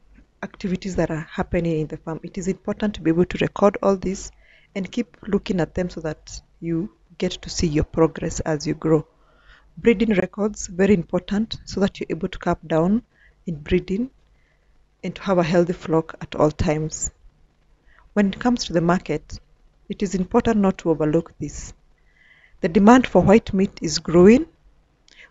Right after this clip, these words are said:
We have family and friends, hotels and restaurants and markets and schools that are looking for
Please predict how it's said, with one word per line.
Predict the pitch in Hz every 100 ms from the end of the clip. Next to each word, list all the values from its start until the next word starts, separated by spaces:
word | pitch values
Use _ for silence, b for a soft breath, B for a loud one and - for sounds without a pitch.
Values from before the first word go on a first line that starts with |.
| -
We |
have | 185 175
family | - 226 226 226
and | 170
friends, | - 190 220 240 - - - -
hotels | 185 - 214 196
and | 170 156
restaurants | 180 - 190 226 - -
and | 170 165
markets | 175 - 208 - - - - _ _ _ _ _ _ _ -
and | 165
schools | - - 214 220 -
that | 170
are | 165
looking | 156 196 - 190
for | - 165